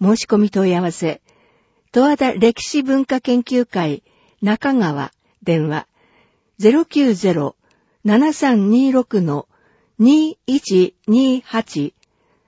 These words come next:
メール、アールイーアイゼットエーエヌドットティーオーダブリューエーディーエーアットマークジーエムエーアイ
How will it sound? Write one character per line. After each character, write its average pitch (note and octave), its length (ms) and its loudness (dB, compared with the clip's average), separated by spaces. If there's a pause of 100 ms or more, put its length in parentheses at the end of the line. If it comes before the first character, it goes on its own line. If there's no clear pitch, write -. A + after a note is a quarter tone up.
(120)
メ G#3 280 2
ー F#3 40 -4
ル、 F#3 200 -4 (880)
ア B3+ 180 -2
ー D#4 80 -2
ル D4 220 -2
イ B3+ 320 0
ー - 140 -2
ア A#3 180 0
イ B3+ 180 -4 (120)
ゼ G#3+ 180 2
ッ G#3 80 -2 (100)
ト B3+ 220 0
エ B3+ 60 0
ー B3+ 280 0
エ A#3 160 0
ヌ E3+ 240 0
ド F3+ 140 0
ッ - 60 -8 (160)
ト E3 220 -6 (640)
テ D4 100 0
ィ D#4+ 120 4
ー D#4 100 0
オ A#3+ 180 2
ー - 20 2
ダ A3+ 240 2
ブ C4+ 100 0
リ C#4 140 -2
ュ C4 60 -2
ー - 100 -8
エ B3+ 60 2 (140)
ー F#3 180 0
デ A3 100 -6
ィ B3+ 140 -2
ー - 120 -12
エ A#3+ 180 2
ー F3+ 180 0 (340)
ア G#3 140 -2
ッ G#3+ 80 -4 (100)
ト B3 120 2
マ B3 220 2
ー F#3 60 -4
ク D#3+ 280 -6 (460)
ジ C4+ 280 2
ー - 120 -6
エ A#3+ 120 2
ム C4 200 2
エ C4 60 -2 (140)
ー - 60 -6 (320)
ア A#3 180 0
イ B3 140 -2